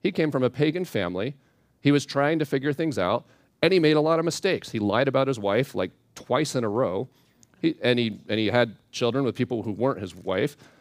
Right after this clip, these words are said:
and his wife dominated him in a lot of ways. And it was a, he was a problematic guy. But he believed the Lord. And this is amazing because God told him twenty years ago,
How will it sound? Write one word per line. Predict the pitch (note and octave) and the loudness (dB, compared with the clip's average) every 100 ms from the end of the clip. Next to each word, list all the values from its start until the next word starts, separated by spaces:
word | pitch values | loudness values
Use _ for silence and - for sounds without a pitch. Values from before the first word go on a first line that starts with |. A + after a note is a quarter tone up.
| _ - | _ -8
and | G2+ | -4
his | G#2 G2+ | -2 0
wife | B2 A2+ | 0 2
dominated | A2 B2+ B2+ G#2+ G2 | 2 2 2 0 -2
him | G2 F#2+ | -4 -4
in | F#2 | -2
a | |
lot | F2+ | -2
of | F2 | -2
ways. | E2+ F#2+ C#3+ - _ _ _ _ | -2 -2 -2 -6 _ _ _ _
And | B2 | 2
it | D#3 | 4
was | E3 | 4
a, | F3 F3 | 4 2
he | C3+ D3+ | 2 0
was | F#3 | 0
a | F3+ | 0
problematic | - F3+ F3+ F3+ F#3 | 0 -2 0 -2 -2
guy. | E3+ F#3 F#2+ - _ _ _ _ B2+ | 0 0 0 -4 _ _ _ _ -4
But | A#2+ A#3+ D3+ - - - _ _ _ _ _ _ | 4 6 6 4 -6 -20 _ _ _ _ _ _
he | - D#3+ | 0 2
believed | C#3+ D3+ E3 F#3 E3 C3+ | 4 4 4 2 -2 -2
the | C3 | 0
Lord. | C3+ A2 - - _ _ _ _ _ _ _ _ _ _ _ _ _ _ _ _ _ - | 0 0 -4 -12 _ _ _ _ _ _ _ _ _ _ _ _ _ _ _ _ _ 0
And | G#3 | 2
this | G#3 | 2
is | G#3 | 2
amazing | G3 A3 F3 C#3 | 4 4 4 2
because | - C#3 C3 A#2 - _ _ _ _ _ _ _ _ | 0 2 2 2 -8 _ _ _ _ _ _ _ _
God | E3 E3+ G3 - | 2 4 2 2
told | F#3+ G#3+ | 2 4
him | C3+ C3 | 4 0
twenty | - - G3+ G#3+ | -4 -2 2 4
years | F3+ G#3 F3+ | 6 6 6
ago, | C#3+ C3+ C3+ | 4 4 4